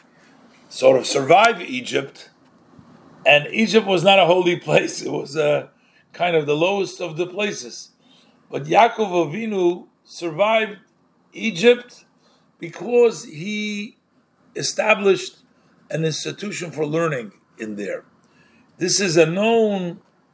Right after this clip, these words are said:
question that the Tzemach Tzedek, the grandson of the Alter Rebbe,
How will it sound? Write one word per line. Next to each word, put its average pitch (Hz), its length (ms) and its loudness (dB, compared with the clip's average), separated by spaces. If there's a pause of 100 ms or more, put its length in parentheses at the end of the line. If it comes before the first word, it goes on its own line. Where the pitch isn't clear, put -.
(200)
question 156 880 -2 (680)
that 135 180 4
the 139 120 0
Tzemach - 380 2
Tzedek, 156 440 2
the 123 80 -2
grandson 147 680 2
of 117 160 -4
the 120 120 -4
Alter 139 340 -2
Rebbe, 117 500 -2